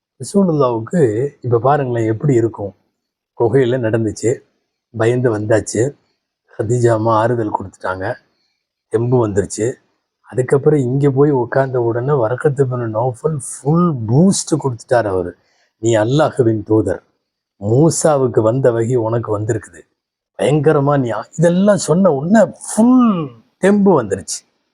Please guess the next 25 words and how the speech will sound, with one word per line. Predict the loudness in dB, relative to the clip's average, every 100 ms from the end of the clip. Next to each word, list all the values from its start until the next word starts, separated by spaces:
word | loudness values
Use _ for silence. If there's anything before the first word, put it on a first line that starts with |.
| _ _ _ _
இனி | 0 2
அடுத்த | 4 2 2 2 2 0
வகி | 0 -2 -2 -2
எப்ப | -2 -2 -2
வரும் | 0 -2 -2 -6 -12 _ -8
அப்படிங்கிற | -4 -6 -2 -2 -2
மாதிரி | 0 0 2 2
எதிர்பார்ப்பு | 2 2 0 2 0 -2 -6
வந்து | -4 -4 -6
விட்டது. | -6 -4 -4 -6 -12 _ _ _
ஆனா | -4 -2 -2
அல்லாஹுவின் | 0 0 2 0 0
சோதனை, | -4 -4 -4 -4 -8 -10 _ _ _
வகி | -2 -2 -8 -6
நின்றுச்சு, | -2 -2 -4 -10 -16 _ _ _ _ _ _
வகி | -6 -4
வரல. | -6 -6 -6 -6 _ _
அடுத்த | -10 -6 -4
வகை, | -4 -6 -8 -16 _ _ _ _
இந்த | 0 0 2
அடுத்த | 2 2 0 -2 2
வகி | 4 4 0 -2
இக்ரா | -2 0 2 4
பிஸ்மி | 2 0 0 2
ரப்பிக்கவுக்கும் | 2 0 0 0 0 -2 0 -2 -2